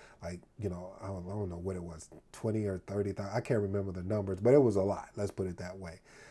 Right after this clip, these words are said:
of his business, of his products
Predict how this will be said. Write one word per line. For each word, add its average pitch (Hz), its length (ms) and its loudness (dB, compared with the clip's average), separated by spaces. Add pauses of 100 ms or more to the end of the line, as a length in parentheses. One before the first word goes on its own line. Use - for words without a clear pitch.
(180)
of 98 140 2
his 95 160 2
business, 110 580 6 (240)
of 107 120 0
his 95 120 4
products 113 640 -2